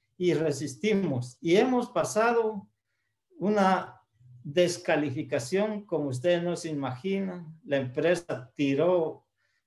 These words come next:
bueno, tir-, no puedo decir que la empresa, porque no iban membretados con el logotipo de la empresa, pero de noche tiraban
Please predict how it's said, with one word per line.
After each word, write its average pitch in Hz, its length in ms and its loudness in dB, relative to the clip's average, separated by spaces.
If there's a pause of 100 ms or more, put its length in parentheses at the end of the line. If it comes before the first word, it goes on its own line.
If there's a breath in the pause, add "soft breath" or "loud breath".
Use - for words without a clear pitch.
(120)
bueno, 160 480 0 (480)
tir-, 170 420 2 (120)
no 196 260 0
puedo 226 180 4
decir 220 320 -2
que 160 100 0
la 151 100 0
empresa, 180 460 -4
porque 151 220 -6
no 160 140 -2
iban 180 280 0
membretados 143 880 0
con 135 260 -6
el 120 80 -2
logotipo 131 600 -4
de 156 80 2
la 135 60 0
empresa, 185 580 -6
pero 147 260 0
de 143 140 0
noche 233 380 -2
tiraban 180 580 0